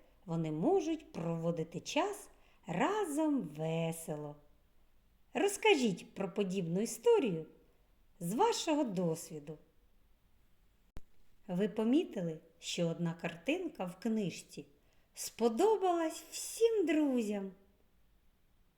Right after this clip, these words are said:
Це подарунок. Пропоную зліпити коробочку з подарунком. Підготуємо складові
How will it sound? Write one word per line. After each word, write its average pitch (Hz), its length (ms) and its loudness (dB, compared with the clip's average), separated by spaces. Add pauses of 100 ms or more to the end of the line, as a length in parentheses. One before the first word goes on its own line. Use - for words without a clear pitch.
(260)
Це 403 480 -2 (1200)
подарунок. 190 1600 -4 (720)
Пропоную 170 560 -4
зліпити 302 800 -4 (520)
коробочку 262 1300 -4 (120)
з - 180 -20 (160)
подарунком. 180 1700 -2 (2500)
Підготуємо 254 840 -4
складові 156 840 -8